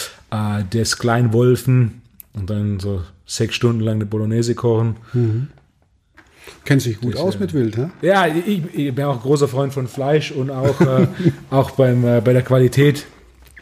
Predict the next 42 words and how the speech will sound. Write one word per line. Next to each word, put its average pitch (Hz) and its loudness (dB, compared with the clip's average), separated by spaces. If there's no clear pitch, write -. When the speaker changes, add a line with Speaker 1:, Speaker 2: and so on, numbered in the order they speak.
Speaker 1:
Und 123 0
dann 120 2
ist 107 0
ja 120 -6
auch 110 -4
immer 117 0
so 107 -2
ein 107 -4
bisschen 107 -2
die 104 -4
Suche, 113 0
okay, 107 -4
wie 104 -4
kriege 110 -2
ich 98 -6
jetzt, - -8
ähm, 104 -8
wie 117 0
kann 139 2
man 123 2
mehr 139 2
als 127 -2
nur 127 2
Hüfte 135 -2
und 117 -2
Filet 127 4
verarbeiten, 123 -2
sondern 107 -2
Speaker 2:
Mhm. 107 -2
Speaker 1:
was 110 -4
gibt's - -6
sonst 123 2
noch 120 0
für 117 -4
Stücke? 123 0
Da 113 0
habe 110 -4
ich - -8
schon 110 -6
ganz 110 -4
in 110 -4
Anfangszeiten, 120 0